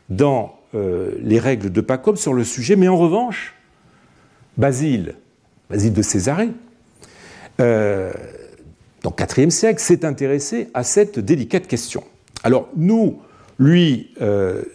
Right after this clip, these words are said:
devons un recueil de règles, l'Asceticon, constitué de deux ensembles, hein, les Regulae Fusius Tractatae, qu'on appelle les grandes règles,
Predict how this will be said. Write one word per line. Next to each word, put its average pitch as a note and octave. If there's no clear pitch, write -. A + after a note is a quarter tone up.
devons G3+
un F3+
recueil E3
de A2+
règles, E3+
l'Asceticon, C#3
constitué E3+
de D3+
deux D3+
ensembles, D3
hein, C#3+
les A#2
Regulae C#3
Fusius D3+
Tractatae, B2
qu'on A2+
appelle A2
les F#2
grandes G2
règles, F3